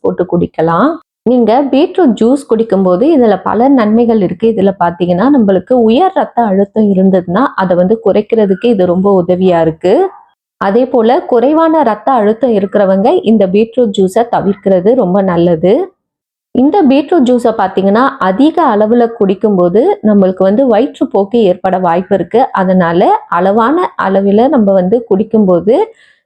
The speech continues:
எந்த பிரச்சனையும் இருக்காது. அதே போல இந்த பீட்ரூட்ல இருக்க ஆக்சலேட்டுகள் பாத்தீங்கன்னா, சிறுநீரக கற்கள் வந்து உருவாக்குறதுக்கு அதிக வாய்ப்பு இருக்கு. அதனால already சிறுநீரக பிரச்சனை இருக்கிறவங்க இந்த பீட்ரூட் ஜூஸை வந்து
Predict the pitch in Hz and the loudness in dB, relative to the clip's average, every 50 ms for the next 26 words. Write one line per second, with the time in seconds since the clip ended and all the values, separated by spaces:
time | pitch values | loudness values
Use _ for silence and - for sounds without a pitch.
0 | _ _ - 208 220 226 269 233 - 208 202 202 - 233 233 240 247 240 202 175 | _ _ -2 0 0 0 0 0 -2 -2 -2 -2 0 0 2 2 2 2 0 0
1 | 175 175 - 202 190 185 175 160 180 208 285 403 427 427 _ _ _ _ _ _ | -2 -4 -2 -2 -2 -2 0 0 0 0 0 0 -2 -4 _ _ _ _ _ _
2 | _ _ _ _ _ - - 196 240 277 285 - 269 220 226 226 277 381 359 302 | _ _ _ _ _ -6 -2 -2 0 0 0 0 0 0 2 2 2 2 2 2
3 | 233 220 196 190 220 233 262 - - - 254 - 254 233 208 185 185 185 - 226 | 2 2 0 0 0 0 -2 -2 -4 -6 -4 0 0 2 2 2 0 -2 -2 -4
4 | 262 - - - 208 226 - - - 262 240 220 190 185 190 190 185 175 170 170 | -4 -2 -2 -2 -4 -4 -4 -4 -2 0 0 0 0 -2 -2 -2 -2 -2 -2 -2
5 | 190 185 180 - 180 185 180 190 226 269 277 - - 254 262 302 339 330 320 285 | -4 -4 -2 -2 0 0 2 2 0 0 -2 -2 -2 0 2 2 2 2 2 2
6 | 262 247 214 202 - 196 185 185 - 208 196 185 185 180 185 220 240 226 202 202 | 2 2 0 0 0 -2 -4 -2 -2 -2 0 0 0 0 2 2 2 2 2 2
7 | 220 233 233 226 226 - - 185 175 170 175 175 180 - - 262 - - - 180 | 2 2 2 0 -2 -4 -2 -2 -2 0 -2 -4 -2 -2 -2 -2 -2 -2 -4 -4
8 | 196 208 214 233 226 196 175 165 175 196 196 - 190 180 175 175 - 202 226 285 | -2 0 0 0 0 0 0 -2 -2 -2 -2 -2 -2 -2 -2 -2 -2 0 0 0
9 | 359 - - - - - _ _ - - 202 202 202 208 214 254 302 339 320 - | -2 -4 -8 -18 -20 -20 _ _ -6 -4 -2 0 0 0 0 0 0 0 -2 -2
10 | - 202 208 214 247 262 262 262 254 285 311 320 - - 226 240 269 269 277 269 | -2 -2 0 0 0 0 0 0 0 0 0 0 0 -2 0 2 2 2 2 2
11 | 247 233 220 202 - - 185 185 - - 226 233 233 220 185 190 - - 208 180 | 2 0 0 0 -2 -2 -4 -4 -2 -2 0 2 2 2 0 -2 -2 -4 -2 -2
12 | 185 185 185 202 277 339 311 233 220 190 180 190 233 240 - - 262 214 - 196 | 0 0 0 0 0 2 2 0 0 0 0 0 0 0 0 -2 -2 -2 0 -2
13 | 170 185 - 190 185 175 180 180 220 | -2 -2 -2 -2 0 0 0 2 0